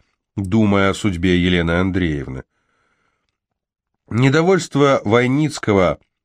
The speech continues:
окружающим и самим собой, сожаление о погубленных годах выливаются, в конце концов, в прямое столкновение с Серебряковым.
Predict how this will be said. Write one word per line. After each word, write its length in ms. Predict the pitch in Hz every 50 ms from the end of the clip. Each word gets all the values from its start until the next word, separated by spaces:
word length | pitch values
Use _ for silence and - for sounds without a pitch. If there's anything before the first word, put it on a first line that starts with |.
| _ _ _ _ - -
окружающим 1040 | 104 - 123 120 120 110 120 143 147 139 127 110 - - - 113 107 101 90 87 _ _ _ _ _ _ _ _ _ _ _ _ _
и 120 | - 117 113
самим 440 | - - 131 117 123 139 135 110
собой, 600 | 92 - - 104 98 95 113 156 175 185 180 160 _ _ _ _ _ _ _ _ _ _ _ _ _ _ _ _ _ _ _ _ _ _
сожаление 640 | - - 123 120 110 139 156 180 170 156 147 135 123
о 60 | 113
погубленных 680 | - 131 127 143 175 151 135 127 117 113 113 101 92 92
годах 540 | - 104 101 98 107 147 180 180 175 - _ _ _ _ - _ _ _ _ _ _ _ _ _ _ _ -
выливаются, 640 | - 104 104 139 151 160 170 196 202 175 - - 123
в 60 | -
конце 320 | - 127 123 113 - 175
концов, 420 | - 135 131 113 - - 147 - - -
в 120 | - _
прямое 380 | - 110 117 117 139 165 170 143
столкновение 800 | - - - 131 117 - - 127 135 147 139 110 92 85 82 80
с 80 | 78
Серебряковым. 840 | - - - 90 87 80 87 101 98 - 95 87 80 71 71 67 65